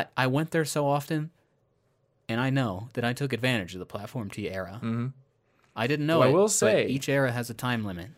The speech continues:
Speaker 1: if you like to walk the, the Platform T that used to be on Broadway,
Speaker 2: Yeah.
Speaker 1: um, it is
Speaker 2: Is it
Speaker 1: now
Speaker 2: something now?
Speaker 1: another new coffee shop
Speaker 2: Oh,
Speaker 1: that's
Speaker 2: interesting.
Speaker 1: got tea, and it's kinda nice in, in there. So
Speaker 2: Okay.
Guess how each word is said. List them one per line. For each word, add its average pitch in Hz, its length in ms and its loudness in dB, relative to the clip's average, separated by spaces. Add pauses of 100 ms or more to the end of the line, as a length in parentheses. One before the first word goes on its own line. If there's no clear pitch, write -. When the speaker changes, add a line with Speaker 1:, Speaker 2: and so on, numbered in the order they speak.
Speaker 1:
if - 160 -10
you 120 100 0
like 156 220 6
to 135 120 -2
walk 104 640 2 (320)
the, 104 360 -6 (120)
the - 100 -12
Platform 113 400 -2
T 110 180 -6
that 104 140 -2
used 104 240 -8
to 117 60 -14
be 107 120 -6
on 101 160 -4
Broadway, 101 460 -4 (280)
Speaker 2:
Yeah. 85 160 -4 (400)
Speaker 1:
um, 104 360 0
it 110 160 0
is 107 140 -4
Speaker 2:
Is 107 60 -6
it 104 60 -4
Speaker 1:
now 101 80 -2 (160)
Speaker 2:
something 107 140 0
now? 110 160 0
Speaker 1:
another 107 380 -8
new 107 200 -10
coffee - 280 -16
shop - 220 -12
Speaker 2:
Oh, 151 60 -8
Speaker 1:
that's 113 200 -6
Speaker 2:
interesting. 107 380 -12
Speaker 1:
got 95 240 -4
tea, 67 300 -12
and 64 120 -12
it's - 160 -14
kinda 65 240 -14
nice - 320 -14
in, - 160 -18 (100)
in - 120 -20
there. - 160 -20
So 165 220 -10
Speaker 2:
Okay. 147 300 -4